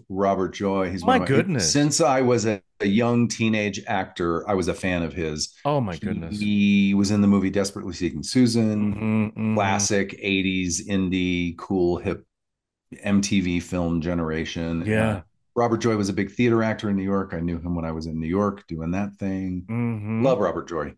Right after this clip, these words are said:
Speaker 1: Yeah. What was his first credit?
Speaker 2: Uh, it was a nineteen seventy-three episode of Purple Playhouse.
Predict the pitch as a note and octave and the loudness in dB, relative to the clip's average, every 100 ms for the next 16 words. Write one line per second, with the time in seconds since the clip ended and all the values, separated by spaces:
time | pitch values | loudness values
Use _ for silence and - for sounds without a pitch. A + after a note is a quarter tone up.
0 | - G2 D#2+ C3+ D#3 E3 C#3 - C3 B2+ | -2 -2 0 0 2 2 0 0 0 0
1 | - - _ _ - A2 D2 - _ _ | -4 -12 _ _ -4 -2 -2 -8 _ _
2 | _ - - A#2 A2+ B2+ B2 A2+ A2+ F3+ | _ -8 -4 -2 0 2 2 2 0 -2
3 | G3 E3+ D3 A#2 - C3 C3 A2 - A#2 | -2 -4 -2 -2 -2 -2 -4 -6 -6 -4
4 | G#2 G#2+ - - - A2 G#2+ G#2 - _ | -4 -4 -6 -6 -2 0 2 0 -6 _
5 | _ _ - G#2 F#2 - _ - D#3 D#3+ | _ _ -4 -2 -2 -6 _ -4 -4 -4
6 | D#3+ D3+ D3+ - - B2 A2+ D#2 B1+ - | 0 -2 -2 -18 -4 -2 -2 -4 -10 -12
7 | - - | -12 -12